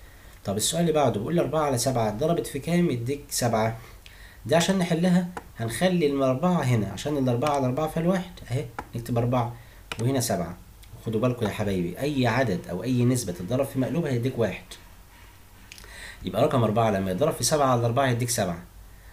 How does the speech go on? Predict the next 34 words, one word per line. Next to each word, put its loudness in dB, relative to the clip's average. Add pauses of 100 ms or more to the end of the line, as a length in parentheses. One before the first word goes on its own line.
(200)
طيب 2
ركز 0
معايا، 2 (200)
هنا 4
اتناشر، 2 (500)
الأربعة 2
بقت -2
اتناشر، -2
ضرب 0
في -6
كام 0
الأربعة 2
عشان 0
تبقى -4
اتناشر؟ -2 (580)
ضربها 0
في -8
تلاتة، 2
يبقى 0
هضرب 2
التلاتة -4
في -4
سبعة 0
بواحد -4
وعشرين، -2
أقوم -6
كاتب -8
هنا -4
واحد -6
وعشرين -8
اهي. -6 (1200)
طيب 2
اللي 4
بعدها، 4